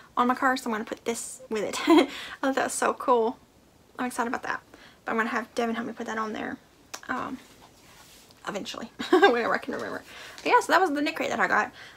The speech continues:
I don't even know what the other colors were because I, I haven't been looking. I'm, like, getting surprised now. <laughs> So I might lo-, log on and look and, uh, just see what the other color options were.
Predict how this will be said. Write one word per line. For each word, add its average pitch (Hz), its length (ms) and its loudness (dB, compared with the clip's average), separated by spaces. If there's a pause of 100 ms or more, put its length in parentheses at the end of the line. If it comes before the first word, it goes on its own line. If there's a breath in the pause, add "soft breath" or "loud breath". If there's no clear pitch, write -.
I 311 60 0
don't 349 140 6
even 370 140 2
know 311 60 4
what 320 80 0
the 285 60 0
other 285 100 2
colors 302 280 0
were 214 200 0
because 240 200 -4
I, 220 220 0
I 214 220 -2
haven't 226 220 -2
been 220 140 -2
looking. 233 300 -2
I'm, 214 80 0
like, - 200 -2
getting - 180 -8
surprised - 420 -8
now. 277 320 0
<laughs> 339 200 10 (360 loud breath)
So 220 200 2
I 196 100 4
might 247 180 6
lo-, 220 220 0
log 240 200 0
on 226 120 0
and 208 160 -4
look 214 260 -6 (140)
and, 220 280 -6
uh, 226 200 -6
just - 160 -10
see 247 100 -2
what 226 100 -4
the - 80 -4
other 220 120 -4
color - 280 -4
options 214 360 -6
were. 214 260 -4